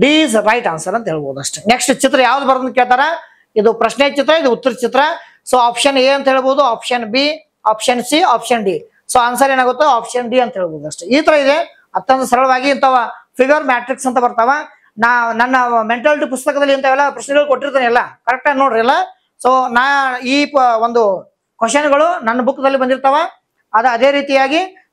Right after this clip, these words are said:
so ನೀವು ಡೈಲಿ ಸ್ಟಡಿ ಮಾಡ್ರಿ, ಕರೆಕ್ಟ್ ಆಗಿ, ಆ, ವರ್ಕ್ ಮಾಡ್ರಿ, ಆಯ್ತಾ? ನೆಕ್ಸ್ಟ್, so ಆತ್ಮೀಯ ಸ್ಪರ್ಧಾರ್ಥಿಗಳೇ, ಆ, ಇನ್ನೊಂದು ಪುಸ್ತಕ ಬರ್ದಿದ್ದೀನಿ,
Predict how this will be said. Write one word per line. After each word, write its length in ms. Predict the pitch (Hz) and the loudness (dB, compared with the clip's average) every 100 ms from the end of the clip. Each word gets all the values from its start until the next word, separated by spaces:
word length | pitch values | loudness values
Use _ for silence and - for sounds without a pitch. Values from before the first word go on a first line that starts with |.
| - | 0
so 160 | 254 | 2
ನೀವು 140 | 247 247 | 2 2
ಡೈಲಿ 400 | 226 262 277 269 | 2 2 0 -2
ಸ್ಟಡಿ 220 | 240 254 | -2 -2
ಮಾಡ್ರಿ, 300 | 269 269 294 | 0 0 -4
ಕರೆಕ್ಟ್ 360 | 311 233 220 | -2 -4 -2
ಆಗಿ, 220 | 302 302 254 254 _ _ - | -2 0 -2 -4 _ _ 0
ಆ, 180 | 220 220 | 2 2
ವರ್ಕ್ 260 | 247 254 | 0 0
ಮಾಡ್ರಿ, 220 | 208 151 | -4 -4
ಆಯ್ತಾ? 640 | 127 - 220 302 330 - _ _ _ _ - | -10 -6 0 0 -2 -16 _ _ _ _ -2
ನೆಕ್ಸ್ಟ್, 300 | 220 226 - - _ _ _ _ _ _ _ _ - 180 | 0 0 -6 -20 _ _ _ _ _ _ _ _ -6 2
so 60 | |
ಆತ್ಮೀಯ 380 | 254 220 226 285 294 | 4 2 0 0 0
ಸ್ಪರ್ಧಾರ್ಥಿಗಳೇ, 920 | 294 277 277 262 262 277 311 - _ _ _ - | 0 2 2 0 0 0 0 -6 _ _ _ -2
ಆ, 180 | 233 226 | 0 2
ಇನ್ನೊಂದು 320 | 240 285 294 | 0 0 0
ಪುಸ್ತಕ 260 | 269 302 | -2 -2
ಬರ್ದಿದ್ದೀನಿ, 760 | 254 247 269 247 285 311 - | 0 -2 0 0 0 -2 -6